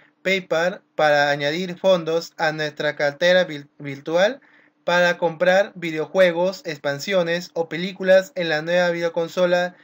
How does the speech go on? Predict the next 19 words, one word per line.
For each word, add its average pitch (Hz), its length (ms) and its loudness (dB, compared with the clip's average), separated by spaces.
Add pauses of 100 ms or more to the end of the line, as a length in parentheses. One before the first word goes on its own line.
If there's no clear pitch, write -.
(100)
de 165 120 -4
la 180 140 2
compañía 175 840 -2
Nipola, 131 600 -6 (360)
opción 165 580 -4
que 165 180 -4
ya 160 240 0
estaba 165 640 0
disponible 185 720 -4
en 185 180 -4
su 185 180 -8
tienda 170 380 -2
virtual 175 560 -2
para 139 400 0
P 143 200 -2
C 131 360 -8 (300)
y 185 420 -8
PlayStation 135 1160 -8
tres. 120 440 -10